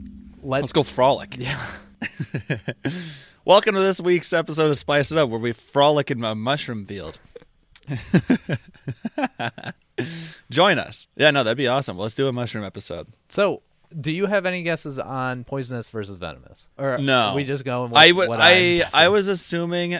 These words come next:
Speaker 2: I was assuming something along the lines of what you were stating is venomous is, like, you get bit and then poisonous might have been, uh,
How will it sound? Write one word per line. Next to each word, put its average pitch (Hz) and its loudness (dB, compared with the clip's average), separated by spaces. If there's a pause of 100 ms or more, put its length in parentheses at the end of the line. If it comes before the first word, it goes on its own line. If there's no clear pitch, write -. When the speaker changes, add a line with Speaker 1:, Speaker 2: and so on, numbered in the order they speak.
(120)
Speaker 2:
I 147 6
was 180 2
assuming 165 -4
something 147 -4
along 117 0
the 120 -4
lines 113 -2
of 107 -6
what 104 -4
you 110 -4
were 107 -4
stating 117 -6
is 107 -4 (500)
venomous 127 0
is, 120 0
like, 104 -4 (200)
you 120 -4
get 107 -6
bit 131 -2
and 117 -4
then 107 -8
poisonous 117 -4
might 110 -6
have 107 -10
been, 104 -6 (160)
uh, 85 -12